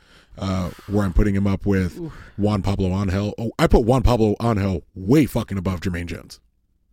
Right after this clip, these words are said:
Speaker 1: Way above Jermaine Jones. And Angel's job was to come in to be the guy to get Beckham a, a championship. He was the number nine, uh, forward we needed. Angel, by far and fucking away, better than Jermaine Jones.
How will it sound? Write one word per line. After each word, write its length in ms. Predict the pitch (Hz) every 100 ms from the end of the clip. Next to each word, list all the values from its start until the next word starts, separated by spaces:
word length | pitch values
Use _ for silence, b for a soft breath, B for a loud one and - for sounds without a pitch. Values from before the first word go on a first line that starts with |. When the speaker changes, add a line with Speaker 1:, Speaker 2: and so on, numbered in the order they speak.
| _ -
Speaker 1:
Way 540 | 98 127 269 247 131
above 220 | 107 104 92
Jermaine 260 | 92 85
Jones. 320 | 80 - - b b b
And 140 | 131
Angel's 420 | 139 202 139 131 101
job 540 | - 139 127 87 - b b b
was 140 | 117 -
to 100 | 110
come 220 | 139 131
in 80 | 120
to 60 |
be 140 | 107 104
the 140 | 95
guy 480 | 73 113 120 90 78
to 60 | 98
get 160 | 101
Beckham 300 | 87 98 90
a, 320 | 90 87 90 87
a 40 |
championship. 580 | - 104 - - - - _ _ _ _ _ _ _ _ _ _ _ - -
He 140 | 131
was 240 | 131 110 92
the 160 | 131
number 240 | 139 135 123
nine, 320 | 120 113 107 - - -
uh, 180 | 110
forward 340 | 98 123 98 80
we 100 | 82
needed. 300 | 85 - - _ _ _ _ _ _ _ _ _ _ _ _ _ _ _ -
Angel, 400 | 139 110 95 87 _ _ _
by 160 | - 117
far 220 | - 117
and 100 | 104
fucking 260 | - 117 107
away, 360 | 101 104 87 - _ _ _ _
better 220 | 104 117 101
than 140 | 98
Jermaine 260 | 90 92 85
Jones. 380 | 80 110 -